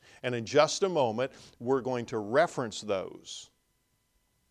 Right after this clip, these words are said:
But there's one more thing by way of background information, and I found this interesting to give some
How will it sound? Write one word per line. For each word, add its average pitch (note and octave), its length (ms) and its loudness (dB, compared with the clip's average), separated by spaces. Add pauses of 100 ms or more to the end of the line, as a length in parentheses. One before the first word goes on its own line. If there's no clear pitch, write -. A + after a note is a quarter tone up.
(720)
But D3 220 8
there's C3 200 4
one F3+ 260 6
more A#3 220 8
thing D#3 360 0
by D3 160 2
way C#3+ 200 4
of C3 120 0
background B2+ 580 2
information, C3+ 640 -2
and A#2 100 -6
I F#3+ 120 -4
found E3 320 -4
this C#3 220 -2
interesting D#3+ 600 -2
to C3 80 -6
give C#3 180 -2
some B2 300 -10